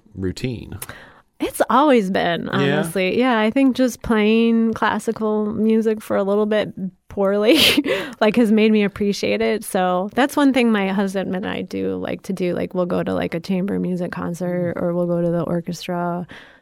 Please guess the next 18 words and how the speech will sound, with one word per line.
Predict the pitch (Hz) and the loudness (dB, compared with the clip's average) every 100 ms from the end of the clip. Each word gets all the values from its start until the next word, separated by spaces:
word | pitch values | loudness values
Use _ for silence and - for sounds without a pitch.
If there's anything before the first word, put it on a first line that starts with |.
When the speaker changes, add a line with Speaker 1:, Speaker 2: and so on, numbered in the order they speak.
| _ 185 | _ -6
Speaker 2:
and | 170 170 170 | -4 -4 -6
hear. | - 202 180 175 170 175 180 - | -4 0 0 0 -2 -4 -6 -8
Um, | 175 180 190 190 | -8 -6 -6 -6
so, | - - 170 175 - | -6 -6 -6 -6 -6
yeah, | 202 190 180 180 - - - - _ - | -4 -2 -4 -6 -10 -20 -20 -20 _ -8
it's | 190 - | -8 -4
just | 202 190 | -4 0
always | 180 190 - | 0 0 0
kinda | 214 196 - | 0 0 2
in | 196 | 0
the | |
background. | 202 180 185 202 202 202 190 - | 2 0 -2 -4 -4 -4 -6 -8
It's | 220 220 - | -4 -4 0
my | 233 233 | 4 6
go-to, | 226 220 220 247 233 208 | 6 4 4 4 4 4
like, | 196 202 - | 2 -2 -6
it's | 185 | -8
a | 214 | -8